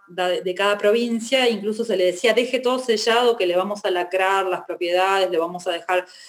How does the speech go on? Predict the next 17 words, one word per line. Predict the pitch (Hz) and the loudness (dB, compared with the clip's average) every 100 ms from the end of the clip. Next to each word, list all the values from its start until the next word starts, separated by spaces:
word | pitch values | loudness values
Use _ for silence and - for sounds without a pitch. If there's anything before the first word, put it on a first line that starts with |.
| - - | -18 -2
eh, | 170 160 | 2 2
certificado, | 175 170 180 175 185 180 220 240 | 2 0 0 -2 -2 2 4 4
y | |
cuando | 233 175 160 | 4 -2 -2
usted | - 190 | 0 4
vuelva | 196 208 202 | 4 4 2
va | 185 | 2
a | 175 | 0
consi-, | 175 - 165 160 | -4 -4 -6 0
va | |
a | 180 | 0
encontrar | 180 175 180 180 | 0 -2 -2 -2
todo | 190 190 185 | 0 0 2
tal | 175 165 | -2 2
cual | 180 175 | 2 2
lo | 170 | 0
dejó". | 156 147 - 165 147 | -2 -4 -6 -2 -2